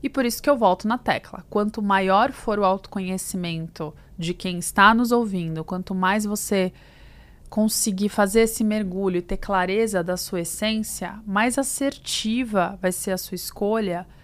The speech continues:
porque melhor você vai conseguir definir esses critérios, definir aquilo que de fato é importante pra você. E existe um, uma frase muito poderosa do Viktor Frankl, que é um psicólogo que viveu em campos de concentração,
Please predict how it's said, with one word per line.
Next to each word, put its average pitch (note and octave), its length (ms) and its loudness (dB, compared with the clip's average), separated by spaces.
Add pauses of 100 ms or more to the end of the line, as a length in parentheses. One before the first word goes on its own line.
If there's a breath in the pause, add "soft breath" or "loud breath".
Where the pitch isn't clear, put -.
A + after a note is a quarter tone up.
(280 loud breath)
porque - 180 -6
melhor C#4+ 360 4
você C4 200 -6
vai F#3+ 120 0
conseguir F#3 320 -6
definir E3+ 320 -6
esses - 240 -10
critérios, F3+ 600 0
definir F#3+ 380 -4
aquilo G3 320 -6
que - 100 -8
de F#3 100 -8
fato F#3 380 -2
é F#3 60 -2
importante G#3+ 560 -6
pra - 180 -6
você. F3+ 500 -8 (680 loud breath)
E G3 80 4
existe G3 400 0
um, A#3 200 0
uma G3+ 240 2
frase F#3+ 600 2
muito B3 600 2
poderosa F3 840 0 (140)
do F3 100 -4
Viktor F#3+ 380 -4
Frankl, G3+ 640 -6
que - 180 -4
é F3+ 100 -4
um F#3 100 -6
psicólogo F#3 640 2
que - 140 -6
viveu E3+ 240 -2
em F3 120 -4
campos E3+ 340 -6
de E3+ 80 -4
concentração, E3+ 1040 -4